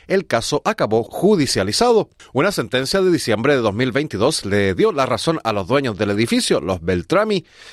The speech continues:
y solo un aplazamiento del desahucio por vulnerabilidad, ya que Muñoz sufre de una frágil salud, dilataron la sentencia. Pero el desahucio debía ejecutarse el próximo veintiséis de junio. La hija de Muñoz, Orihuela, dijo que los dirigentes del Cádiz se comportaron muy bien.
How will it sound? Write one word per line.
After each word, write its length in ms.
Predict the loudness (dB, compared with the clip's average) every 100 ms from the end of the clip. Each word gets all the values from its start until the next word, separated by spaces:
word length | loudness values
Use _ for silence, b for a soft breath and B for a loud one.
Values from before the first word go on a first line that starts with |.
| B
y 100 | -2
solo 220 | 0 0
un 80 | 0
aplazamiento 720 | -2 -4 -2 0 0 0 0
del 140 | 2
desahucio 560 | 0 0 2 2 0 -2
por 240 | -2 -4
vulnerabilidad, 920 | 0 0 0 0 0 0 0 0 -2 -6 b b
ya 140 | -6 -4
que 100 | -4
Muñoz 300 | -2 -2 -2
sufre 420 | -4 -2 -2 -2
de 120 | -2
una 200 | -2 -2
frágil 260 | -4 -4 -2
salud, 320 | 0 0 -2 b b b
dilataron 540 | -4 -2 0 -2 0
la 80 | 0
sentencia. 640 | -2 -4 -2 -2 0 -2 -4 _ _
Pero 160 | 0 0
el 60 |
desahucio 640 | 0 0 2 2 2 0 0
debía 360 | 0 0 0 -2
ejecutarse 680 | -4 -6 -4 -2 0 0 0
el 140 | -2 -2
próximo 380 | -4 -4 -4
veintiséis 420 | -2 -4 -4 -6 -6
de 80 |
junio. 380 | -2 0 0 -2 -6 -20 B
La 160 | -2
hija 220 | -2 -2 -2
de 80 |
Muñoz, 480 | 0 0 0 0 -2
Orihuela, 500 | -2 -2 2 2 2
dijo 360 | 0 -4 -2 -2
que 100 | -2
los 180 | -4 -2
dirigentes 440 | -2 0 -2 -2
del 180 | -4 -4
Cádiz 320 | -2 -2 -2
se 140 | -4 -4
comportaron 520 | -4 -4 -2 0 0
muy 140 | 0
bien. 280 | 2 0 -2